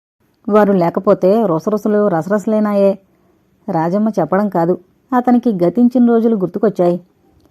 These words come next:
ఇంటి నిండా బొందుజనం ఉంటేనే మీనాక్షి తృప్తిగా తిరిగేది, లేకపోతే అందరిపైన అరిచేది. ఇంట్లో ఎవరూ లేనప్పుడు పిన్నిని పలకరించాలంటే భయంగా ఉండేది. అందుకే పెద్దలన్నారు బాబు,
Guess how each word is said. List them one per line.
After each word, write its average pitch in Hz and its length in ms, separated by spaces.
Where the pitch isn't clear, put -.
ఇంటి 220 240
నిండా 247 320
బొందుజనం 214 540
ఉంటేనే 220 580
మీనాక్షి 196 380
తృప్తిగా 220 440
తిరిగేది, 170 440
లేకపోతే 190 680
అందరిపైన 196 540
అరిచేది. 175 480
ఇంట్లో 247 300
ఎవరూ 226 380
లేనప్పుడు 226 580
పిన్నిని 233 280
పలకరించాలంటే 220 840
భయంగా 190 420
ఉండేది. 180 380
అందుకే 180 360
పెద్దలన్నారు 180 600
బాబు, 165 340